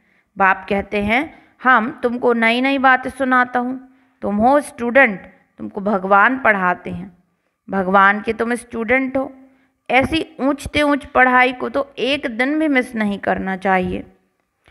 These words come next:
एक दिन भी मुरली ना सुनी तो फिर एब्सेंट पड़ जाती हैं। अच्छे अच्छे महारथी भी मुरली मिस कर देते हैं। वह समझते हैं, "हम तो सब कुछ जानते हैं,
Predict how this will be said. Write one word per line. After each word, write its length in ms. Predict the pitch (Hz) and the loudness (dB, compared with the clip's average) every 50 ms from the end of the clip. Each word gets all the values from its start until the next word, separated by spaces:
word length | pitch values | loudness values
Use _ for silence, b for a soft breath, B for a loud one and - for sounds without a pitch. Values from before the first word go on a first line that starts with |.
| _ _ _ _ - | _ _ _ _ 2
एक 260 | 202 220 233 226 214 | 4 4 4 4 2
दिन 180 | 233 254 262 262 | 2 2 4 2
भी 100 | 269 269 | 2 2
मुरली 360 | 262 262 254 254 262 269 277 | 2 2 2 2 2 2 2
ना 240 | 262 247 233 233 240 | 4 4 6 4 4
सुनी 320 | 240 277 277 262 294 294 | 2 0 -2 -2 -2 -2
तो 120 | - 254 | -2 -4
फिर 160 | 233 226 240 220 | -4 0 2 4
एब्सेंट 560 | 208 208 208 - - - 254 247 254 254 - | 4 4 2 0 -2 -2 0 0 -2 -2 2
पड़ 160 | 247 233 233 | 2 2 2
जाती 400 | 220 233 220 214 208 208 - 220 | 4 4 4 4 2 0 -4 -8
हैं। 200 | 214 214 214 214 - _ _ _ _ _ _ _ _ _ _ _ _ - | -8 -8 -8 -10 -14 _ _ _ _ _ _ _ _ _ _ _ _ -6
अच्छे 260 | 220 - - 285 285 | -6 -4 2 2 4
अच्छे 240 | 277 269 - 294 302 | 4 4 0 0 2
महारथी 560 | 277 277 277 277 277 277 285 269 285 294 294 | 4 6 6 6 6 6 4 2 0 -4 -2
भी 120 | 285 320 | -2 -2
मुरली 340 | 302 294 277 262 277 277 294 | 0 0 0 0 0 -2 -2
मिस 280 | 285 262 262 269 262 - | 0 0 -2 -2 -4 -4
कर 220 | - 277 269 277 | 0 2 2 2
देते 320 | 247 240 220 196 - - | 2 2 0 0 -2 -4
हैं। 320 | 190 180 180 202 - _ _ _ _ _ _ _ _ - | -8 -8 -8 -10 -12 _ _ _ _ _ _ _ _ 0
वह 140 | 214 220 | 2 2
समझते 580 | 233 226 269 254 247 262 262 262 - - - 311 | 2 4 4 6 6 4 2 0 -4 -2 0 2
हैं, 180 | 285 240 240 285 | 2 2 2 2
"हम 200 | 285 269 262 262 | 2 2 2 0
तो 100 | 269 294 | -2 -2
सब 300 | 269 - 302 285 - - | 0 0 0 0 0 -4
कुछ 160 | - 330 269 | -4 -4 -2
जानते 520 | 240 254 302 277 262 254 247 240 - 247 | 2 4 6 6 6 4 0 -4 -6 -6
हैं, 240 | 233 233 240 - _ | -6 -8 -10 -14 _